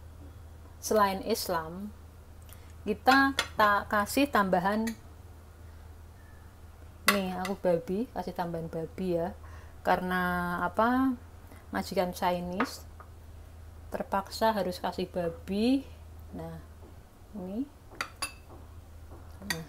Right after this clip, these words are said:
ini ya. Terus ini ya. Ini semuanya udah aku apa? Ini udah aku eh, rebus dulu biar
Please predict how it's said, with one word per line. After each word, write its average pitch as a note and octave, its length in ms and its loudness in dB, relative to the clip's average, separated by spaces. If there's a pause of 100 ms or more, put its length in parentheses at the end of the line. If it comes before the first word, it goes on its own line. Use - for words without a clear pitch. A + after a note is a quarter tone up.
(140)
ini F3+ 160 -4
ya. A3+ 100 4 (4000)
Terus F#3 400 -4
ini F3+ 320 -4
ya. G#3 160 -6 (1120)
Ini C4 280 8
semuanya A#3 520 8
udah G3 320 8
aku G3 320 4
apa? G3+ 360 0
Ini C4+ 440 4
udah F#3 360 0
aku F#3 200 0 (1300)
eh, E3+ 720 0 (1700)
rebus A3 320 6
dulu G#3 320 8
biar F3 720 6